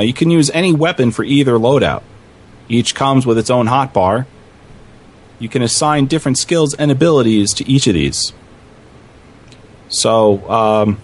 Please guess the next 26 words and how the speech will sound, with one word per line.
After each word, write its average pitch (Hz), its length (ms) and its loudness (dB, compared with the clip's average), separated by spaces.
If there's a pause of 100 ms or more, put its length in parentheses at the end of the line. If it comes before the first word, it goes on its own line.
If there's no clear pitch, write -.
(520)
I 113 80 -6
guess, 113 340 -2
I 113 60 -2
guess 117 200 -2
as 113 140 0
a 107 60 -4
quick - 280 -2
example 117 480 0
of, 95 140 -2
of 98 160 -4
that 98 160 0
explanation, 101 880 -2
you 107 60 2
know, 98 180 2
if 98 180 -2
you're, 120 220 2
if 107 140 0
you're 160 100 2
running 147 260 2
around 127 760 0
with, 110 300 0
uh, 104 360 0
you 90 100 0
know, 104 100 0
a 104 60 -2
two-handed, 113 560 2